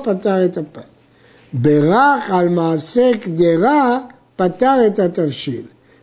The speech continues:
ואם ברך על התבשיל, פטר מעשה קדרה. מעשה קדרה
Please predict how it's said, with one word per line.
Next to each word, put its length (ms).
ואם 580
ברך 520
על 140
התבשיל, 880
פטר 560
מעשה 560
קדרה. 420
מעשה 520
קדרה 640